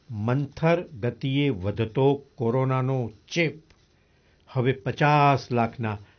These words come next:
આંકડા સુધી પહોંચે, ત્યારે આ મહામારીની ગંભીરતા આપણી સમક્ષ છે. હજી કોરોનાનો વ્યાપ વધશે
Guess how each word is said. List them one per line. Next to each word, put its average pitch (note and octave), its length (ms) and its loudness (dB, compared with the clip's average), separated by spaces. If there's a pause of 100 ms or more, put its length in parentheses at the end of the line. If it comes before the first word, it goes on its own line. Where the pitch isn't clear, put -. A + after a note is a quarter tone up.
(200)
આંકડા A2+ 340 -4
સુધી G2 480 -8 (420)
પહોંચે, A#2+ 580 0 (600)
ત્યારે A2 400 0 (280)
આ B2 100 0
મહામારીની A#2 720 -2
ગંભીરતા F#2 1080 -4 (500)
આપણી G#2+ 320 -10
સમક્ષ F#2+ 440 -12
છે. - 320 -20 (880)
હજી A2+ 380 -4 (540)
કોરોનાનો B2+ 560 2
વ્યાપ G#2+ 360 0
વધશે G#2 680 0